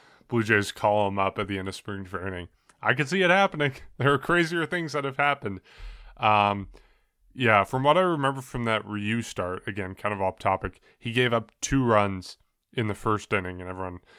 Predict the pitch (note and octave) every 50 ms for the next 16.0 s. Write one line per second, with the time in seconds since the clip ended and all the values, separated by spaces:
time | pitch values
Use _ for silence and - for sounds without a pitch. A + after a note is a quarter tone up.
0 | - - - - _ _ _ - A#2 G#2+ F#2+ G#2 G2 - - A#2+ A2 G#2 G2+ G2+
1 | G2 G2 F#2+ F#2+ F#2+ F#2 F#2 F#2 F2+ F#2 F#2+ F#2 F#2 - A2 G#2+ A2+ A2+ A2 G#2
2 | G2+ G2 G2+ G2 - - A2 G2 F#2+ - A2 G#2 G#2+ A2+ A2+ G#2+ C#3+ D#3 C3+ -
3 | - B2+ B2 A#2+ A2 A2 G#2 G#2 G2 - A2 G2 F#2 G2 G2 F#2 - - G#2+ G2
4 | F#2 F#2 G2 F#2+ F#2 F#2 F#2 F#2+ G2 G2 - - G#2 G2+ G2+ G2 F2+ - - G#2
5 | G2 F#2+ F#2 F#2 F#2 F#2+ G2 G2 F#2+ F#2+ F#2+ F#2+ F#2 F2+ F#2 F#2+ F#2 F#2 F#2 -
6 | - F#2+ F#2 F#2 F#2+ F#2 F#2 F2+ F2 E2+ - _ _ _ _ _ _ _ - G2+
7 | F#2+ F#2+ F#2 F#2 F#2 F#2+ F#2 - G#2 G2 - - - - G#2 G2+ G2 F#2+ G2 -
8 | - A#2 A2 G#2+ A2 A2+ - - - - A#2 A2+ G#2+ G#2+ G#2+ G#2+ G#2+ - - -
9 | - G2+ G2 G#2 A2 G#2+ G#2 G2+ G2 F#2 F#2+ F#2 F2 E2+ - - - B2+ B2 -
10 | - - A#2+ A2+ A2 A2 G#2+ G#2 F#2+ F#2 F2 F2 - _ _ _ _ _ _ _
11 | _ _ - G#2 F#2+ G2 F#2+ - - F2 E2+ - - - A2+ G#2 G2+ G2 F#2+ F#2+
12 | F#2 F#2+ G2+ G2+ G2 F#2+ G2+ F#2+ F#2 - - G2 F#2 F#2 - - G#2 G2 F#2 F2+
13 | F2+ F2+ F2+ E2 D#2+ E2+ _ _ _ _ _ _ _ _ _ - A2 G#2+ G#2 G2+
14 | F#2 G2 F#2 F#2 F2+ F#2 F#2+ F#2 F2+ F2 - - F#2+ F2+ F2+ F2+ F#2 G2 F#2 F#2
15 | F#2+ F2+ F2+ F2 F#2 F#2 F2 F2 F2+ G#2 A#2+ C#3 D3 - D3 A#2+ A2+ A2 -